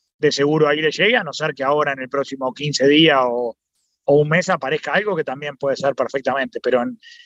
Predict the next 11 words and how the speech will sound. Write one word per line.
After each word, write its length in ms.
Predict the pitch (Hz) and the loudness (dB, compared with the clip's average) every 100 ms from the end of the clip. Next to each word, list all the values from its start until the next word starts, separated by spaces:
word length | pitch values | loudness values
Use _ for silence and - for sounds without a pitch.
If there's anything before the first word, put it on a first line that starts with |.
| _ | _
en 160 | - 139 | 2 4
los 140 | 135 | 6
dineros 440 | 127 143 160 175 156 | 4 2 2 2 2
que, 600 | 156 143 135 127 117 113 _ _ _ _ _ _ _ _ _ | 2 2 2 -2 -4 -8 _ _ _ _ _ _ _ _ _
que 120 | - | 0
si 160 | 147 143 | 2 2
bien 180 | 170 196 | 2 2
era 140 | 185 | 0
una 180 | 160 151 | 0 0
venta 540 | 160 175 160 143 139 | 0 0 -2 0 -2
récord, 560 | 135 180 196 220 233 | 0 0 2 2 2